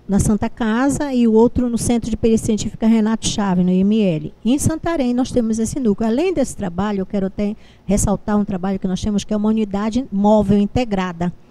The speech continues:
onde nós percorremos os municípios, vai uma equipe com, de delegada, investigadores,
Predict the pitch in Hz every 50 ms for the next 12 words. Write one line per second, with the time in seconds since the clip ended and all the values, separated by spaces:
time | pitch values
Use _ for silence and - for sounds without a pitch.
0 | - - - - - - - 190 208 220 220 220 226 233 220 - - - 247 254
1 | 269 - 247 214 220 240 240 233 220 - - 208 202 202 208 202 185 185 - -
2 | - 233 240 240 254 247 - - 240 240 - - - - - - - - 170 180
3 | 214 220 220 214 220 220 208 - - 220 202 - - 175 175 - - - 196 190
4 | 196 - - - 208 196 214 196 202 202 190 190 185 202 208 220 226 233 220 240
5 | 233 254 226 - - - _ - - - 190 190 190 208 196 - 233 196 202 190
6 | 185 196 202 226 226 233 226 226 220